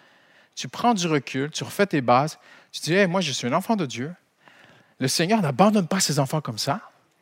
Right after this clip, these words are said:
Mais, mais tout, moi qui suis père de famille, je laisserai jamais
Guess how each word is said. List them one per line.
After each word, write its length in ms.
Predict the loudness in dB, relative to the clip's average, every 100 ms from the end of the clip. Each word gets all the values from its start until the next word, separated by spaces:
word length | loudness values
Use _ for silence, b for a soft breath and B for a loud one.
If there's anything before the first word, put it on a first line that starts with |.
| _ b b b b b _
Mais, 160 | 0 2
mais 120 | -2
tout, 200 | -4 -6 0
moi 320 | 10 12 12
qui 160 | 8
suis 300 | 2 4 4 2 _ 4
père 480 | 12 12 12 10 4
de 120 | 0
famille, 480 | 2 2 2 -2 -6 -12 _ _ _ _ _
je 180 | 6 8
laisserai 400 | 8 8 4 4
jamais 760 | 6 10 12 12 10 2 8